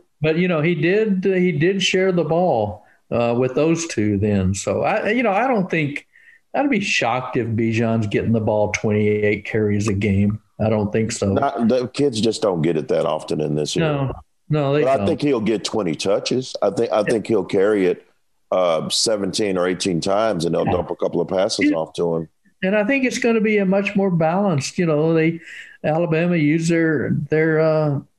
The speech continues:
Speaker 1: tight end more. What was the guy's name? Forrest Woodall, wasn't he? A really good tight end. You know, he probably caught thirty balls last year, and he wasn't a household name because you look at the receivers, you know, Devontae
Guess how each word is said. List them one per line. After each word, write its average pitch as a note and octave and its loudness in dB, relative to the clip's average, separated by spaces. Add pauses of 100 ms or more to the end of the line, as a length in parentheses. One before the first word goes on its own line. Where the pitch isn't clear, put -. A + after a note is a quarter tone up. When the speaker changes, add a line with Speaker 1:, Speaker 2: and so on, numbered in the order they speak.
(200)
Speaker 1:
tight D#3+ -2
end F3+ 0
more. B2+ 0
What C#3+ 0
was D#3 0
the D3+ 0
guy's C3+ 0
name? A2 0
Forrest D3+ -2
Woodall, E3+ 2
wasn't D#3+ 2
he? D#3+ 4
A B2+ 2
really D3 2
good D3+ -2
tight C#3+ -2
end. B2 0 (580)
You C3+ 0
know, B2 2
he C#3+ 0
probably C#3+ -2
caught D#3 -2
thirty B2 2
balls B2 -2
last G#2+ 0
year, A2+ 0 (120)
and A#2 0
he B2 0
wasn't B2+ 0
a A2+ -2
household A#2+ -2
name C3+ 0
because A#2+ -2
you B2 2
look C3+ 0
at A#2+ -6
the B2+ 0
receivers, A#2 0 (400)
you D3+ 0
know, A#2+ 0
Devontae B2+ 0